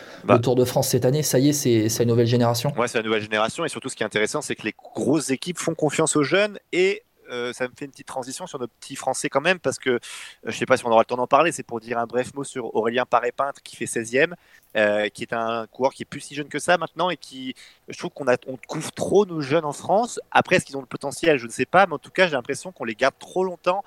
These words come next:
Speaker 1: on ne leur confie pas assez de responsabilités trop vite, tu vois. Euh, je, je pense à Champoussin actuellement sur la Vuelta aussi, qui, euh, n'a que vingt jours de course. Euh, voilà, euh, cette année notamment, c'est, voilà, j'ai, je suis un peu frustré parce qu'en fait, ça me remet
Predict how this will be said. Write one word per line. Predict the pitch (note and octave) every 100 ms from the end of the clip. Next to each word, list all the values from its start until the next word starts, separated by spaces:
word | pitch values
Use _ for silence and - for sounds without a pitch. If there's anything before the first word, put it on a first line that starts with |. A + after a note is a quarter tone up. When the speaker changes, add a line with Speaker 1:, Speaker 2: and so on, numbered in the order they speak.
| - - -
Speaker 1:
on | B2+
ne | -
leur | C3
confie | - C#3 D3
pas | -
assez | F#3 E3+
de |
responsabilités | E3 C#3+ C#3+ D3+ D3 F#3+
trop | - D#3+
vite, | C#3+ C3+
tu | -
vois. | G#2+ G2+ _ - - -
Euh, | G#2 G#2 G2+
je, | -
je | -
pense | - A#2+ A#2+
à |
Champoussin | A#2 - - C3+
actuellement | - A2+ A2+
sur | A#2+
la | A2
Vuelta | B2 B2 C#3
aussi, | C3 E3+
qui, | - - A2
euh, | G2+ - _
n'a | -
que | -
vingt | A2 B2
jours | C3 C3+
de | C#3+
course. | - F3+ E3+ - - _ -
Euh, | - - - E3
voilà, | F3+ F3+ A3 G3+ -
euh, | C#3+
cette | A#2+ -
année | C#3+ F#3+
notamment, | D#3+ C#3+ D#3 G3 - _
c'est, | B2 D#3 D3+ _ - - - _ _ -
voilà, | C#3+ F3+
j'ai, | D3
je | C#3+
suis | D3+
un | E3+
peu |
frustré | A3 G3+ - G#3+
parce | A3 F#3+
qu'en | D3
fait, | F#3+
ça | - D3
me | C#3 C#3
remet | B2 D3 F3+ G3+